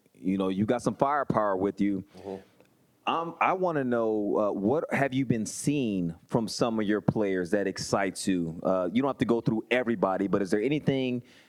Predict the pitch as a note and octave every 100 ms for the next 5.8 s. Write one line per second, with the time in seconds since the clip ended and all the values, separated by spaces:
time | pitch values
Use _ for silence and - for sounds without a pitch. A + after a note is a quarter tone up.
0 | _ - A2 - A2+ G2+ - A#2+ A#2+ A2
1 | A2 G2+ E2+ F2+ G#2+ G#2 G#2+ G#2 A2 F#2+
2 | F#2 G#2+ A2 B2+ A#2+ F#2 B2+ A#2+ G2 D#2
3 | D2+ _ _ _ - F#2+ E2+ D#2+ G#2 -
4 | G#2 F#2 - G2+ G#2+ G#2+ A2 - A2 A2+
5 | A2 G#2 C#3 - A2+ F2+ -